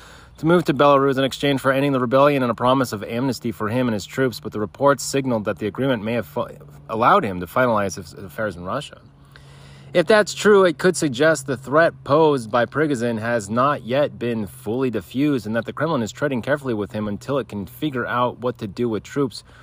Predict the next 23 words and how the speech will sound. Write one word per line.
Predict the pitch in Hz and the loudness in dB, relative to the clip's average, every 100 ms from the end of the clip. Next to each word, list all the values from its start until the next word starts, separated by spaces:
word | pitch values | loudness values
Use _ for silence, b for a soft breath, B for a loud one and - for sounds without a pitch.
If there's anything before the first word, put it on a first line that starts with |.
| B | B
who | 131 | -2
might | 127 | -2
still | - 147 | 0 -2
be | 127 | 0
loyal | 110 123 151 123 | 2 4 4 4
to | 87 | -2
him. | 80 85 b b b b b - | -10 -14 b b b b b 0
Putin | 170 180 | 2 2
has | 151 117 | 0 -2
said | - 151 131 | 2 2 2
that | 123 98 | 0 0
the | |
Wagner | 98 98 107 135 147 135 127 | -4 -2 2 2 2 0 -2
gr-, | 101 113 127 - - | -4 -8 -10 -10 -6
troops | - 165 101 - | 2 4 4 0
can | - 113 107 | -6 -2 0
join | 120 151 | 2 2
the | 120 | 4
Russian | 117 - 110 | 2 2 -2
military, | 123 135 101 104 98 | 0 0 -2 -2 -2
retire | 101 - 127 131 | -6 -2 2 2
from | 107 - 113 110 | 0 -2 -2 -2
service, | 98 - 123 110 101 - | -4 -4 -2 0 -2 -6